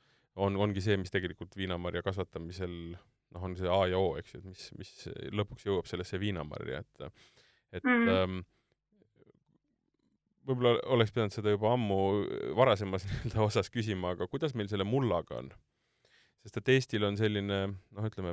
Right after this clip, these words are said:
Speaker 1: Põhja- või Lõuna-Eestis eriti on niisugune viljakas must muld, eks ju. Seda väga nii-öelda muudes riikides, kus viinamarja kasvatatakse, väga palju ei ole tegelikult. Enamasti räägitakse, ütleme, siuksest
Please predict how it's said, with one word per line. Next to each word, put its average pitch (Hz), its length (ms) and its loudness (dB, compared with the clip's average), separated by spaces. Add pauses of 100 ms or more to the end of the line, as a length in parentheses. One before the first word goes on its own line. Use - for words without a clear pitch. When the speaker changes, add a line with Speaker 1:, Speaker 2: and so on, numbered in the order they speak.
(140)
Speaker 1:
Põhja- 120 420 4
või 113 160 2
Lõuna-Eestis 110 560 0
eriti 117 320 -2
on 98 80 -4
niisugune 98 460 -8
viljakas 101 420 -4
must 113 360 -8
muld, 87 360 -6
eks - 160 -12
ju. 82 60 -8 (500)
Seda 113 240 2
väga 104 280 2 (960)
nii-öelda 90 280 -4
muudes 107 400 0
riikides, 101 460 -2
kus 98 220 -10
viinamarja 92 460 0
kasvatatakse, 98 680 -4
väga 104 260 2
palju 87 280 -4
ei 90 80 2
ole 101 240 2
tegelikult. - 460 -12
Enamasti 95 340 -2
räägitakse, 90 480 -4
ütleme, 87 260 -10
siuksest - 280 -18